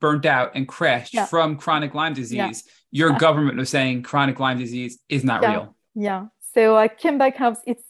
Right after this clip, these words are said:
Speaker 2: it's, so I came back house. Uh, so you don't work, uh, you know, you know why I didn't want to, I didn't want to stop working? Because I knew, I absolutely knew in my mind, I wouldn't, uh,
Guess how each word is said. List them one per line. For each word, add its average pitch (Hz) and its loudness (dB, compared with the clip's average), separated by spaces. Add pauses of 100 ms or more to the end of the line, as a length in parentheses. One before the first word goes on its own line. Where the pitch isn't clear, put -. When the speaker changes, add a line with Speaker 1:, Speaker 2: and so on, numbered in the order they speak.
Speaker 2:
it's, - -10 (560)
so 254 2
I 247 4
came 320 -2
back 269 4
house. 233 -2 (460)
Uh, 208 -2 (100)
so - 0
you 220 2
don't 294 -6
work, 254 0 (140)
uh, 214 -10 (520)
you 277 4
know, 392 0 (520)
you 285 -2
know 359 -2
why 262 0
I 226 -4
didn't 240 -4
want 233 -2
to, - -18
I 226 0
didn't 226 -2
want 247 -2
to - -12
stop 220 -6
working? 214 -2 (120)
Because 277 -2
I 233 2
knew, 233 0
I 214 -6
absolutely 220 -6
knew 214 -2
in 208 -8
my 196 -6
mind, 196 -6 (360)
I 220 2
wouldn't, 220 -4 (100)
uh, 196 -8